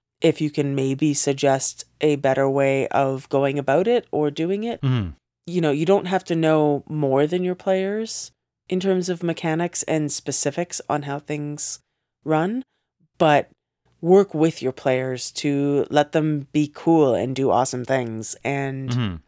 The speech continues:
Speaker 1: hopefully not die.
Speaker 2: And if there is a rule that you're unsure of and you're not finding it really quickly and you don't want to take, it, it is far more important to keep the flow of game going, in my opinion, than it is to remember a tiny persnickety rule.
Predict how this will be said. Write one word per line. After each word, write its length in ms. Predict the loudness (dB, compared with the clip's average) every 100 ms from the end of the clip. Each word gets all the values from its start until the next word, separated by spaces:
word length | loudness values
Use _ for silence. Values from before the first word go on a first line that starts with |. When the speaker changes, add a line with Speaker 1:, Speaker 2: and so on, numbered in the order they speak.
| _ _ _
Speaker 1:
hopefully 320 | -6 0 0
not 160 | 0 0
die. 380 | 0 -2 -6 -12 _
Speaker 2:
And 340 | -8 -4 -4 -6
if 300 | -6 -6 -6
there 240 | -4 -4 -2
is 440 | -2 -2 -2 -8 -6
a 100 | -4
rule 540 | -4 -4 -2 -2 -4
that 160 | -6 -8
you're 320 | -6 -4 -4
unsure 540 | -6 -6 -6 -4 -2
of 260 | -2 -4 -6 -12
and 320 | -10 -8 -10
you're 140 | -8
not 280 | -4 -4 -4
finding 460 | -4 -2 -2 -4 -4
it 160 | -6 -8
really 340 | -10 -8 -8
quickly 560 | -6 -6 -6 -6 -6 -6
and 120 | -6
you 60 |
don't 140 | -6 -6
want 120 | -6
to 80 | -6
take, 80 | -6 -4
it, 180 | -2 0
it 120 | 0
is 220 | 2 0 -4 -12 _ _ _ _
far 760 | -20 -14 2 4 4 4 0 -4 -8
more 400 | -6 -4 -2 -2
important 440 | -2 -2 -4 -4
to 60 | -6
keep 200 | -6 -8
the 60 | -8
flow 240 | -4 -4
of 100 | -4
game 280 | -4 -4 -4
going, 280 | -2 -4 -4
in 100 | -4
my 160 | -2 -2
opinion, 380 | -4 -6 -4 -4
than 120 | -2
it 100 | -2
is 140 | -4
to 100 | -4 -4
remember 480 | -4 -2 -2 -2 -2
a 280 | -6 -6 -6
tiny 280 | -4 -4
persnickety 480 | -4 -6 -6 -6 -6
rule. 280 | -4 -6 -8